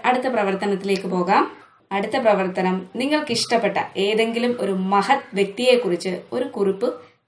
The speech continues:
തയ്യാറാക്കുക. അപ്പൊ നമുക്ക് നിങ്ങൾക്ക് എല്ലാവർക്കും ഇഷ്ടപ്പെട്ട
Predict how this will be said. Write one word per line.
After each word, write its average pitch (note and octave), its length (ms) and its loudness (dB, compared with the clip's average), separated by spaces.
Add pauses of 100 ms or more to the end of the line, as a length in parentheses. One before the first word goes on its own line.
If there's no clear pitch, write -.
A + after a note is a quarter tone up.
(100)
തയ്യാറാക്കുക. F#3 640 0 (200)
അപ്പൊ G#3 140 -4
നമുക്ക് G3+ 500 -2 (200)
നിങ്ങൾക്ക് G3 240 -4
എല്ലാവർക്കും G3+ 760 0
ഇഷ്ടപ്പെട്ട F#3 500 -2